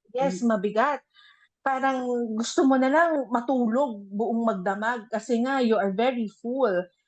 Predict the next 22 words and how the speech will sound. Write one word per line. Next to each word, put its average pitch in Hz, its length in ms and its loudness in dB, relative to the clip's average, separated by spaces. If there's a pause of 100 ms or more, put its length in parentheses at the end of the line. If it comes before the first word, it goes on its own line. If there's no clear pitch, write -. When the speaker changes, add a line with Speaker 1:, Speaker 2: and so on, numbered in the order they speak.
Speaker 1:
and 269 160 4
hindi 277 240 4
na 247 160 2
dadigest 208 640 0
properly 202 480 -2
the 160 160 -4
meat 196 400 -6
na 180 160 -8
kinakain 175 560 -6
nila. 147 400 -4 (480)
And 440 240 6
then, 269 320 8
it 359 160 0
will 349 240 6
cause, 269 320 4
of 277 240 4
course, 269 760 2 (320)
hypertension, 277 1160 2 (400)
the 180 160 0
fatty 202 560 -2
meat, 226 440 0 (280)
the 170 440 4